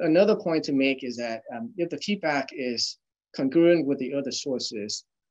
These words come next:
then it lends more credibility in resulting change. But when the feedback is incongruent, uh,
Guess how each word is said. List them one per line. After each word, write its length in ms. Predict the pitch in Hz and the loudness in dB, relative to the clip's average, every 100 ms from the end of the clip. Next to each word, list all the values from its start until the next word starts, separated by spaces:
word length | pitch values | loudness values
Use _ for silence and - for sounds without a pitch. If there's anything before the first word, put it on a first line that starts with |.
| - | -2
then 400 | 147 139 131 131 | 2 2 2 0
it 160 | 143 139 | -2 0
lends 300 | 143 143 151 | 0 0 0
more 180 | 131 | -4
credibility 760 | 127 151 143 127 143 143 123 120 | -2 -2 0 0 0 0 0 -2
in 180 | 120 117 - | -6 -10 -10
resulting 420 | 120 120 117 113 | -6 -6 -6 -8
change. 480 | 107 - 139 127 113 127 | -12 -4 -2 0 -2 -6
But 120 | 127 | -4
when 140 | 131 | -4
the 120 | 120 - | -4 -4
feedback 420 | 185 185 123 120 | -4 -2 -6 -8
is 140 | 110 - | -14 -6
incongruent, 840 | 165 165 151 135 135 117 107 107 - - | -4 -4 -4 -4 -4 -4 -6 -8 -14 -14
uh, 100 | 123 | -14